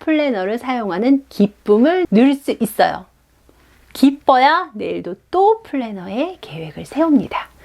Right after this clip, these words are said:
그렇기 때문에 잘게 잘게 쪼개서 아주 작은 단위로 조금씩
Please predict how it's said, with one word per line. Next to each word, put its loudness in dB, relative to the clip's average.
그렇기 2
때문에 2
잘게 -2
잘게 -2
쪼개서 2
아주 -4
작은 0
단위로 2
조금씩 -2